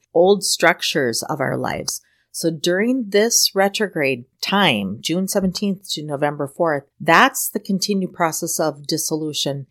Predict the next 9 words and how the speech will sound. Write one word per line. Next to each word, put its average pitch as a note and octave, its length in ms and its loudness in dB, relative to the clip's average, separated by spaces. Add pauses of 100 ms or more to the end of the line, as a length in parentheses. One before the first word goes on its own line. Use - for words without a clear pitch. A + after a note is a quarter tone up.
(100)
that - 160 -2
will C#3 180 -8
help F#3 220 0
us E3+ 180 0
align D#3 460 -4
with D3 160 -8
our C3+ 200 -2
true G#3 360 -4
paths. - 720 -6